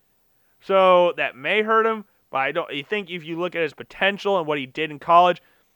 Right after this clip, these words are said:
it's gonna be hard to say, "Yeah, let's not take him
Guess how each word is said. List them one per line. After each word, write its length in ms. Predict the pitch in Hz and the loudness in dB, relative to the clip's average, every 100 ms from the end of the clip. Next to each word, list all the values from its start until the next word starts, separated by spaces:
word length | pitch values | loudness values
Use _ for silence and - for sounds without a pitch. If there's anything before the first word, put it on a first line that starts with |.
| _ _ | _ _
it's 180 | 180 180 | -4 -2
gonna 160 | 202 190 | -2 -2
be 140 | 175 | -2
hard 260 | 170 170 165 | 2 2 0
to 80 | |
say, 480 | 147 175 160 147 143 _ _ _ _ _ _ _ _ | -6 -4 -2 -2 -4 _ _ _ _ _ _ _ _
"Yeah, 220 | 180 175 | -2 0
let's 180 | 170 - | 0 -2
not 200 | 190 - | -4 -4
take 300 | - 180 147 | -6 -6 -6
him 280 | 135 110 | -10 -16